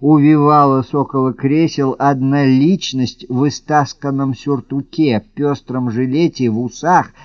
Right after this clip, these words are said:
держа картуз на отлете и с подобострастной улыбкою.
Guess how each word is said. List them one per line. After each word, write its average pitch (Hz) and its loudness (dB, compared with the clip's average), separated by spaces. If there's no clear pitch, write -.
держа 135 0
картуз 139 -6
на 135 -2
отлете 151 -2
и 123 -2
с 107 -12
подобострастной 131 -4
улыбкою. 120 -2